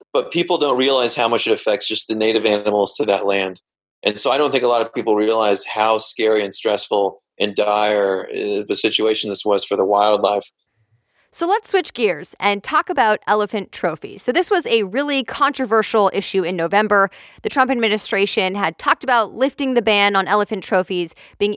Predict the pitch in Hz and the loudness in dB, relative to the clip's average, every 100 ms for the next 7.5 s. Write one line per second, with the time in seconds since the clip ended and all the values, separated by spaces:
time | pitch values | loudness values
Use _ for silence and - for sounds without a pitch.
0 | - 311 359 311 269 247 - 277 330 339 | 0 0 0 0 0 0 -2 -2 -2 -2
1 | 262 226 214 233 180 202 - 208 196 214 | -2 0 2 4 2 0 0 0 0 -2
2 | 262 247 240 220 220 190 196 - - 190 | -2 0 -2 -2 -4 -2 -2 -2 -6 -8
3 | - 233 208 143 98 - - - - _ | -4 -4 -4 -6 -10 -14 -20 -20 -20 _
4 | _ - 220 - 320 381 - 294 240 294 | _ -2 0 -2 0 0 2 0 0 0
5 | - 240 233 - 226 247 311 - 254 - | 2 0 -2 -6 -4 0 0 0 -2 -2
6 | 220 214 208 214 208 175 247 320 - _ | -2 0 0 0 -2 -2 0 0 -4 _
7 | - 311 339 392 | -2 0 2 0